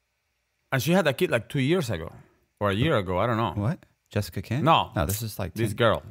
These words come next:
Speaker 1: No, not Jessica Kent. Jessica Kent had
Speaker 2: Oh,
Speaker 1: her
Speaker 2: oh,
Speaker 1: kid a long
Speaker 2: oh,
Speaker 1: time
Speaker 2: what's her
Speaker 1: ago.
Speaker 2: name?
Speaker 1: Elizabeth
Speaker 2: She's
Speaker 1: Holmes.
Speaker 2: Oh, she did have the kid? Okay, I didn't know that. I
Speaker 1: Oh,
Speaker 2: thought
Speaker 1: yeah,
Speaker 2: she was
Speaker 1: she
Speaker 2: pregnant
Speaker 1: did.
Speaker 2: now.
Speaker 1: No, no, no. She had the kid.
Speaker 2: Oh, okay.
Speaker 1: They wait, they waited for her to have the child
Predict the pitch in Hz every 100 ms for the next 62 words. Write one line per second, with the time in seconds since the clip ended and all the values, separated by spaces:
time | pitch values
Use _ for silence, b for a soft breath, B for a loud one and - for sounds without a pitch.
0 | - 123 98 113 104 - - - - -
1 | 98 - - 98 120 147 117 131 95 95
2 | 123 104 127 - 185 185 170 - 120 135
3 | 113 113 123 156 90 - b b b b
4 | b b b _ - 127 110 101 151 165
5 | 185 285 294 240 - _ 170 110 107 107
6 | 85 90 - 185 220 - 107 113 113 170
7 | 92 110 87 - - 143 127 107 90 -
8 | 151 120 92 123 - _ _ - 127 107
9 | - 98 135 131 170 160 - 143 165 160
10 | 175 196 160 120 113 110 113 104 98 107
11 | 117 110 98 95 - 139 120 95 85 50